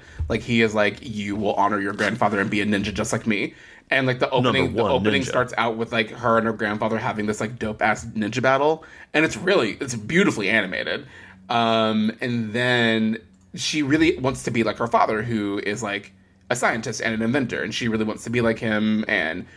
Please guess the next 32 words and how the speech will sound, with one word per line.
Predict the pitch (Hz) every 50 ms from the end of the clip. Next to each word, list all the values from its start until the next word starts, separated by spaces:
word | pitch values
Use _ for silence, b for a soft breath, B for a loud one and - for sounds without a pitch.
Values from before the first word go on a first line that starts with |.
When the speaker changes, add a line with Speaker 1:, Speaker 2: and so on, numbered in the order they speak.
| B B B
Speaker 1:
make | 110 117 113 117 110 - -
things | - 131 117 110 110 107 110 110 110 104 110
and | 113 98 98 98 98 107 - - -
all | 117 117 113
that | 110 107 - -
stuff. | - - 113 101 101 120 - - b b b b b b b b b b
And | 135 127 120
then | 117 117 113 110
basically | 104 104 139 160 160 - 156 143 - 139 127 123 123 120 120 120 120 - - _ _ -
it | -
kind | 127 127 139 131
of | 131 127 - - - _ _ _ _ _ _ _ -
f-, | 143 131 -
uh, | 123 117 110 110
flash | - 139 117 117 -
forwards | - 123 117 113 110 - -
to | 127 117
her | 120 117 113
being | 107 113 107 107
older | - 104 104 104 107 104 104
and | 104 107
getting | - 107 107
ready | 104 107 104 104
to | 104 107
go | 104 107 104
to | 104 104
a | 104
university. | 101 101 98 98 98 131 131 127 127 127 123 120
She | 117 - 123
passes | 117 - 101 95 - -
her | 113 107 95
exams, | 104 110 139 139 135 131 131 127 127 120 120